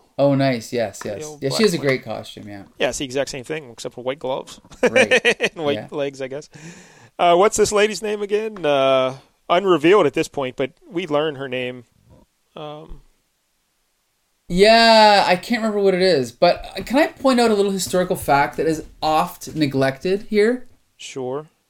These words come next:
Speaker 1: The way that Venom is portrayed,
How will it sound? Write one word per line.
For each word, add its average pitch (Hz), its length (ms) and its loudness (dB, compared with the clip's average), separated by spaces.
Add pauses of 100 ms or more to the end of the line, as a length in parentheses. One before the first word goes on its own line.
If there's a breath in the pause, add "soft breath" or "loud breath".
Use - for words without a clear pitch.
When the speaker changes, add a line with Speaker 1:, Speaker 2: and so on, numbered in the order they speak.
(220)
Speaker 1:
The 196 120 6
way 233 280 4
that 269 380 0 (500)
Venom 185 400 -2
is 190 140 -6
portrayed, 156 880 -2